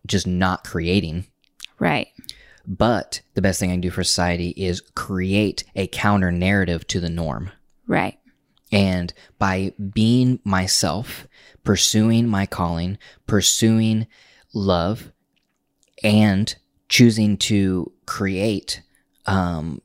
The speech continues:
Speaker 1: so that I can love and serve God
Speaker 2: Mm-hmm.
Speaker 1: and others, that in itself is the best thing that I can do.
Speaker 2: Right.
Speaker 1: It's, other people can do different things because ultimately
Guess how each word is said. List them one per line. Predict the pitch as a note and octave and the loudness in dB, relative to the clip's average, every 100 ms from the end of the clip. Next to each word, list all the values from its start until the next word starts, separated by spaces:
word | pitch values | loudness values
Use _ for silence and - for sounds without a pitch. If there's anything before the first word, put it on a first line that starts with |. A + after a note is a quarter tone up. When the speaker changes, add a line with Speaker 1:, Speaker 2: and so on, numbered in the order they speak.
| - | -8
Speaker 1:
so | - G2+ | -2 0
that | F#2 F2+ | 2 0
I | F2 | -2
can | F#2 F2 | -4 -2
love | F2 F#2 F#2 F2+ - | 0 0 0 -2 -4
and | F#2+ F2+ | -6 -4
serve | - G2+ F#2 F2 E2+ - - _ - | -2 0 2 2 -2 -6 -20 _ -14
God | E2+ F#2 F2+ F2 E2+ F#2 _ _ _ | -2 0 2 0 -4 -8 _ _ _
Speaker 2:
Mm-hmm. | - A3 | 6 8
Speaker 1:
and | G3 - F#3 E3 - | 8 4 -2 -6 -8
others, | - F#3+ G#2 A#1 G2 - - _ _ _ _ _ _ _ _ _ _ | 0 0 0 -6 -4 -4 -4 _ _ _ _ _ _ _ _ _ _
that | - F#2+ G2 F2+ | -2 2 2 0
in | F#2 | -6
itself | - - - F#2 E2 | -4 -2 0 0 0
is | F2+ E2 | -6 -6
the | F2+ | -8
best | E2+ F#2 E2 - | -4 -2 -2 -2
thing | F#2 D#2+ D2+ F#2 _ - | -4 -4 -6 -10 _ -8
that | F2+ - | -6 -6
I | F2+ F#2 F#2 | -4 -2 -2
can | - D#2 | -6 -10
do. | - B1 D2 _ _ _ | -10 -10 -12 _ _ _
Speaker 2:
Right. | A#3 G3 F#3+ - - G#3 _ - | -2 -2 -2 -6 -12 -16 _ -4
Speaker 1:
It's, | G3 - - - | -4 -4 -8 -4
other | - B2+ | 0 0
people | G#3+ G2+ F#2 | 2 0 0
can | F#2 | -2
do | E2+ | -2
different | E2+ C3 F#2+ E2 | 0 0 0 -6
things | A#1 - - | -10 -10 -8
because | F2+ F2+ E2+ - - _ _ _ _ - | -4 -4 -4 -6 -8 _ _ _ _ 4
ultimately | A2 - G2+ F#2+ F#2 F2+ F2 | 4 4 -2 -2 -2 -4 -6